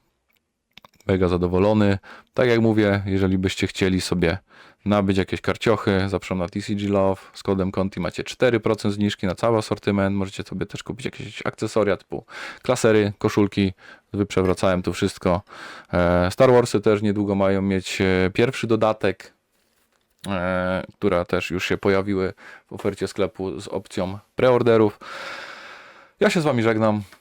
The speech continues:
Jeżeli wam się podobało, zostawcie suba, łapę. Jeżeli jeszcze nie macie, dzwonek. Jeżeli macie ochotę, e, wesprzeć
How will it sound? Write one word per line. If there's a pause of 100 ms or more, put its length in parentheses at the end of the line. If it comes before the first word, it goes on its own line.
Jeżeli
wam
się
podobało,
zostawcie
suba,
łapę.
Jeżeli
jeszcze
nie
macie,
dzwonek.
Jeżeli
macie
ochotę, (180)
e,
wesprzeć